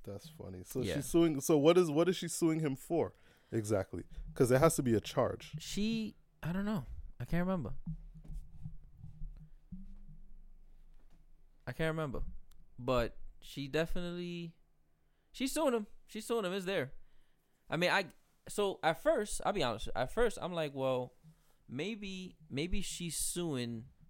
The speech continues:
Speaker 2: No, no, no. At first, I'm like, okay, well, he must have done that 'cause it kills the sperm. That was my first thought.
Speaker 1: Uh-huh.
Speaker 2: But that, I was like, how? I mean, I mean, they say s-, air kills sperm, right? But I'm just like, how did he know that?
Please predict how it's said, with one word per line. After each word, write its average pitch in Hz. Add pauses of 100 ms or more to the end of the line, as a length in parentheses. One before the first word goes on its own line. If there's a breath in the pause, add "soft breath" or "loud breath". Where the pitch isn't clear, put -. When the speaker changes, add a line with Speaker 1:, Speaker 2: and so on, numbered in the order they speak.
(440)
Speaker 2:
No, 160
no, 123
no. -
At -
first, 254
I'm 175
like, 156
okay, 139
well, 113
he 147
must 220
have 117
done 143
that 113
'cause 110
it 101
kills 123
the 85
sperm. 104 (420)
That -
was 185
my 143
first 131
thought. - (280)
Speaker 1:
Uh-huh. 104 (260)
Speaker 2:
But 131 (1120)
that, 151 (580)
I 165
was 196
like, 170
how? 151 (640)
I 147
mean, 175 (160)
I 143
mean, 143 (380)
they 160
say 113 (380)
s-, - (100)
air 123
kills 101
sperm, 76
right? 110 (360)
But 143
I'm 190
just 180
like, 139 (260)
how 208
did 370
he 208
know 170
that? 90